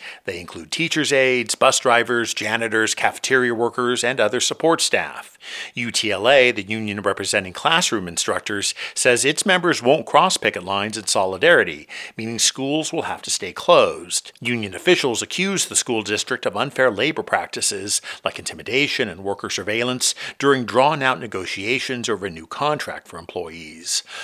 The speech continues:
Among its demands, the union wants a thirty percent pay increase for workers, many of whom only work part-time and struggle to make ends meet.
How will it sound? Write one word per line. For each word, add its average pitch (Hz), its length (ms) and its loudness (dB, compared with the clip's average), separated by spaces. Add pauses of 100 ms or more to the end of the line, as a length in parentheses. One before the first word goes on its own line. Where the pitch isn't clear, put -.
(160)
Among 160 420 4
its 113 200 -2
demands, 85 560 -8
the 117 120 -12
union 135 360 -4
wants 117 220 2
a 117 60 -2
thirty 165 340 -4
percent 123 400 -2
pay 165 320 -6
increase 101 320 -8
for 104 140 -4
workers, 98 680 -2 (400)
many 113 240 -2
of 101 120 -2
whom 104 200 -4
only 92 200 -8
work 87 220 -10
part-time 135 640 0 (220)
and 127 160 -2
struggle 143 440 4
to 135 100 -6
make 104 300 -8
ends 87 340 -8
meet. 131 400 -6